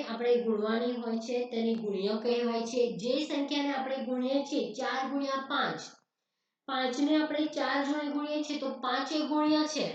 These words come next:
વિદ્યાર્થી મિત્રો, જે સંખ્યા વડે ગુણવાની હોય છે તેને ગુણક કહેવાય છે. જે સંખ્યા વડે ચાર વડે ગુણીએ છીએ પાંચને, તો ચાર એ ગુણક છે. અને ગુણ્યને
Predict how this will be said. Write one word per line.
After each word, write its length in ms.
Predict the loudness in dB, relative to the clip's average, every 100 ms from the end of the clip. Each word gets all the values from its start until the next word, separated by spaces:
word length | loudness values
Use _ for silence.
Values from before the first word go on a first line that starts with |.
| -10 -10
વિદ્યાર્થી 540 | -8 -2 -2 -2 -2 -2
મિત્રો, 340 | -2 -2 -6 -8 -14 _ _ _ _ -10
જે 220 | -4 2 2
સંખ્યા 580 | 2 2 0 2 2 2 2
વડે 240 | 4 4
ગુણવાની 540 | 4 2 4 2 2 0
હોય 240 | 0 -2 0
છે 140 | -2 -2
તેને 260 | -2 -2 -2
ગુણક 340 | -2 -2 0 -2 -2
કહેવાય 420 | 0 2 0 0
છે. 140 | -2 -6
જે 140 | -2 -2
સંખ્યા 500 | 0 0 0 0 0
વડે 200 | 2 2 0
ચાર 240 | 0 0 0
વડે 200 | 0 0 0
ગુણીએ 340 | 2 2 2 0
છીએ 180 | -4 -4
પાંચને, 440 | -2 -2 -4 -8 -10 -18 _ _ -6
તો 60 | -6
ચાર 340 | -2 -2 0 0
એ 80 | 2
ગુણક 360 | 4 4 2 -4
છે. 220 | -6 -6 -6 -12 -20 _ _ _ -6
અને 160 | -4 -4
ગુણ્યને 640 | -4 -2 0 2 2 2